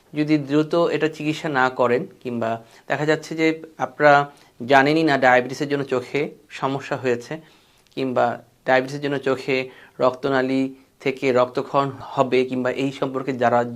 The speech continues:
ধারণা জানেন না, বেশিরভাগই দেখা যাচ্ছে প্রবাসী যারা আছে কিংবা বাংলাদেশে যারা প্রত্যন্ত অঞ্চলে যারা, আহ, মানে শহরে থাকেন না, দেখা যাচ্ছে অনেক রোগী আছে ডায়াবেটিস আছে জানেই না চোখে সমস্যা হয়। এই রোগীগুলো কি হয় যে চোখের মধ্যে ডায়াবেটিস জনিত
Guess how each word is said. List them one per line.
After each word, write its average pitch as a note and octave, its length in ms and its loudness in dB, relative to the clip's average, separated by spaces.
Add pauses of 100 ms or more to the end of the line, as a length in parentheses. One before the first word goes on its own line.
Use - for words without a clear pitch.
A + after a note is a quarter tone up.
(140)
ধারণা C3 340 0
জানেন C3 300 2
না, A#2 220 -4 (560)
বেশিরভাগই F3+ 560 0
দেখা D3 260 4
যাচ্ছে C#3+ 280 0
প্রবাসী C#3+ 520 0
যারা B2 280 6
আছে A#2+ 300 0
কিংবা A#2+ 440 0 (540)
বাংলাদেশে C#3 600 2
যারা B2+ 180 2
প্রত্যন্ত E3+ 480 -2
অঞ্চলে C3 460 0
যারা, B2+ 260 2
আহ, B2+ 100 0 (880)
মানে A#2 340 -6
শহরে C#3+ 400 0
থাকেন C#3 360 -2
না, B2+ 220 -4 (340)
দেখা C3+ 180 -4
যাচ্ছে C#3+ 220 -6
অনেক D3 240 -2
রোগী C3+ 220 0
আছে C3+ 180 0
ডায়াবেটিস C#3 380 6
আছে E3 220 0
জানেই D3+ 260 2
না E3 120 0
চোখে C#3+ 240 -4
সমস্যা A#2 440 -6
হয়। - 80 -14 (180)
এই E3+ 140 4
রোগীগুলো G3 420 2
কি G#3+ 140 -4
হয় D3 220 -2
যে C3 140 -4
চোখের D3+ 340 -2
মধ্যে E3 160 -4
ডায়াবেটিস C#3 420 0
জনিত D#3+ 400 0